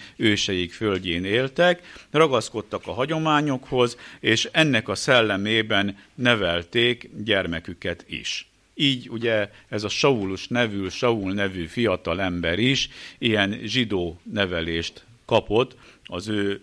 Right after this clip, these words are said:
szüleitől. Az egy érdekes dolog, hogy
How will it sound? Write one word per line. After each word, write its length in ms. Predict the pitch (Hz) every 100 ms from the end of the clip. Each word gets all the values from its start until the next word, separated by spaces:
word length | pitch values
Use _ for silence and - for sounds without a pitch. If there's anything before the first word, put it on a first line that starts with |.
| _
szüleitől. 840 | - 113 82 76 69 - 67 - - _ _ _ - - -
Az 120 | - 113
egy 80 |
érdekes 560 | 165 190 139 120 104 113
dolog, 420 | 123 107 92 131
hogy 460 | - 120 104 98